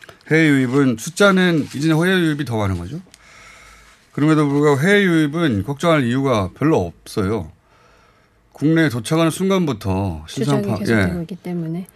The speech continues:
Speaker 1: 신상 파악을 다 하고 전수 검사를 한 다음에 추적을 계속하니까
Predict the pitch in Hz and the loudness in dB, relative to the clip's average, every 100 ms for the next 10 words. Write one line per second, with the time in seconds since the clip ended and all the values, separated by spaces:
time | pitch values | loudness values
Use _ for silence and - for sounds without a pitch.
0 | - 151 147 147 135 98 - 123 120 107 | -4 0 2 2 0 -4 -4 -2 -2 0
1 | 101 110 107 104 104 107 104 92 95 92 | 0 0 -2 0 0 0 0 0 -2 -2
2 | 98 92 90 85 - 139 117 90 82 87 | -2 -2 -4 -6 -8 -6 -4 -4 -4 -6
3 | 80 90 - 107 78 | -6 -8 -4 -4 -4